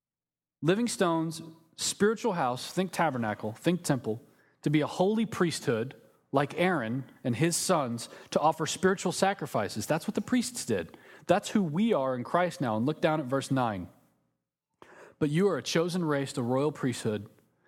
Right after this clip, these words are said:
a chosen race, a royal priesthood, a holy nation, a people for his own possession, that you may proclaim the excellencies of him who called you out of darkness and into marvelous light. Once you were not a people, but now you are God's people.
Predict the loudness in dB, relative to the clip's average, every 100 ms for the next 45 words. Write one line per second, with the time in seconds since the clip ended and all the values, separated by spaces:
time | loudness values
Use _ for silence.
0 | _ -6 0 0 0 0 0 0 -4 -2
1 | 2 2 0 -2 -2 0 -2 -2 -4 -4
2 | 0 0 0 0 0 0 -2 -2 -4 -20
3 | -14 -8 0 2 2 0 0 0 0 0
4 | 0 0 0 -2 -2 -4 -6 -12 -4 0
5 | 2 2 2 0 0 0 0 0 -2 0
6 | -2 -2 -2 -2 -2 0 0 0 0 0
7 | 0 0 0 -2 0 0 -2 -6 -8 -14
8 | -20 -20 -10 -2 0 2 0 2 0 0
9 | -2 -2 -2 0 0 2 2 0 -4 0
10 | 0 2 0 0 0 -2 -4 -10 -16 _
11 | _ _ _ _ _ 0 2 2 0 0
12 | 0 0 -2 -6 -4 -8